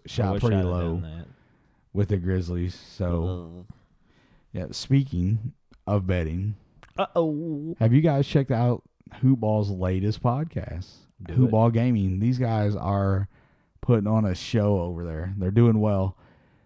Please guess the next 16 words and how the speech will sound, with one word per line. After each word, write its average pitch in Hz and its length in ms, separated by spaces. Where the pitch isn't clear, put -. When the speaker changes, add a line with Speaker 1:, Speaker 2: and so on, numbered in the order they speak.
Speaker 1:
The, 104 280
the 95 120
guys 113 260
are 113 200
going 110 280
five 120 280
days 120 240
a 113 40
week. 113 280
They've 104 220
gone 139 280
even 101 540
six - 320
days 113 260
a 113 60
week. 110 360